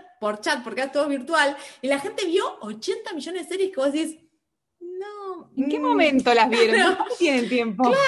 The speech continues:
Speaker 1: Claro. ¿Y cómo hacen? Y, y ahí empecé a cuestionarme ciertos hábitos. Está bien que yo tengo hijos y tengo cierta rutina y trato de pasar esto,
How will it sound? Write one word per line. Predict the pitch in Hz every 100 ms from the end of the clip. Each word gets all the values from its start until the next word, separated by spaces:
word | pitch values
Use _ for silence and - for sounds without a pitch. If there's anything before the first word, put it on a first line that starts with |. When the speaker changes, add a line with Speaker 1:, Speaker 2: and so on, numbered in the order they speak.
| 466
Speaker 1:
Claro. | 349 277 269 247 - -
¿Y | - 320
cómo | - - 762 392
hacen? | 226 220 - 233 208 214 214 339 311
Y, | - 302 311 -
y | 320
ahí | 403 539 605
empecé | 480 381
a | 494
cuestionarme | 403 320 285 330 403 381
ciertos | - 349 349 339
hábitos. | 302 277 233
Está | 226 233
bien | 302
que | 330
yo | 294
tengo | 302 294
hijos | 294 302 285
y | 214
tengo | 269 294
cierta | - 262 262 285
rutina | 240 - 269 254 233 220
y | 190
trato | 185 233 285
de | 277
pasar | 208 - 240
esto, | 269 262 208 202 240